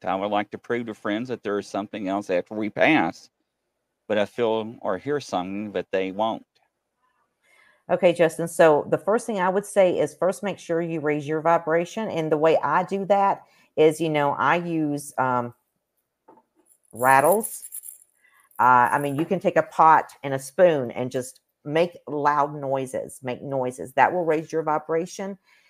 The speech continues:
Speaker 2: And once you bring your vibration to a certain degree, so maybe, like, with the people you're wanting to see this or believe in this, do this stuff. They're gonna think you're crazy, but do this stuff when they're around, 'cause that will raise their vibration. So it all is centered around vibration.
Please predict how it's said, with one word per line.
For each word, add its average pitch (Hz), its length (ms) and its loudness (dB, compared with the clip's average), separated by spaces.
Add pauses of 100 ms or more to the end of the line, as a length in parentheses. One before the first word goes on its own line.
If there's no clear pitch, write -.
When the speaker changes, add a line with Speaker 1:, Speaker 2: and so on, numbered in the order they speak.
(160)
Speaker 2:
And 151 200 -2
once 196 260 0
you 208 80 -4
bring 175 380 -2
your 190 220 0
vibration 160 540 -2
to 147 140 -4
a 143 60 -4
certain 131 540 -4 (400)
degree, 143 540 0
so 147 200 2
maybe, 165 580 2
like, 131 260 4 (140)
with 135 320 2
the 139 60 -8
people 165 320 -8
you're 151 160 -4
wanting 151 280 -4
to - 140 -14
see 170 260 -8
this 156 220 0
or 143 60 -4
believe 139 360 -4
in 180 100 -2
this, 196 260 -6 (640)
do 196 180 0
this 202 260 0
stuff. 139 400 2 (180)
They're 117 100 -4
gonna 123 120 -2
think 127 160 -8
you're 160 80 -12
crazy, 160 400 -8 (240)
but 165 160 4
do 185 120 4
this 208 200 -2
stuff 175 260 2
when 156 120 -4
they're 143 220 4
around, 131 360 0
'cause 156 180 -8
that 156 180 2
will 156 100 0
raise 139 300 -2
their 165 180 4
vibration. 101 640 -6 (540)
So 143 240 2
it - 160 2
all 180 260 6
is 185 140 2
centered 170 420 -8
around 135 300 -4
vibration. 117 640 -2